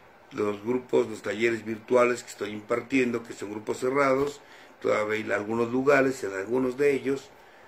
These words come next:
pueden comunicarse, eh, con Nancy. Les voy a dar el número telefónico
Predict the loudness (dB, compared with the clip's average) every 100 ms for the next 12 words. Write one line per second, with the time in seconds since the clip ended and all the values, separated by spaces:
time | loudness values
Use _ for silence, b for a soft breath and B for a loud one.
0 | B -4 2 2 2 -4 -2 -4 0 0
1 | 0 -4 -6 -6 -18 -20 -20 -20 B B
2 | B -20 -20 -4 0 2 0 -4 -4 -2
3 | 0 0 0 -4 -10 -12 -14 -18 -6 -4
4 | -2 -2 -4 -6 -6 -6 -6 -4 -4 -4
5 | -6 -12